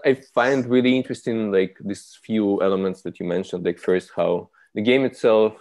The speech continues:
maybe in a way reproduced certain, like, social, uh, rules or social norms within the game itself, right, within rules,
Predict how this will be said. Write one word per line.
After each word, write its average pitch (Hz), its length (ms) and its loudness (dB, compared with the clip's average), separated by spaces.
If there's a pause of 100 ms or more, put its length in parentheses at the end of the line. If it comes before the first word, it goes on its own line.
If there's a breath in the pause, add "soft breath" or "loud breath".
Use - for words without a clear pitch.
(140)
maybe 98 240 -4
in 98 80 0
a 95 40 -2
way 98 180 2
reproduced 95 500 -2
certain, 90 260 -4
like, 85 160 -2
social, 92 680 -2 (420)
uh, 87 380 -4 (220)
rules 113 540 2
or 92 100 0
social 90 360 -4
norms 113 640 -2 (260)
within 98 200 0
the 98 80 0
game 95 360 0
itself, 90 400 0 (140)
right, 85 240 -4
within 92 260 -4
rules, 95 480 -2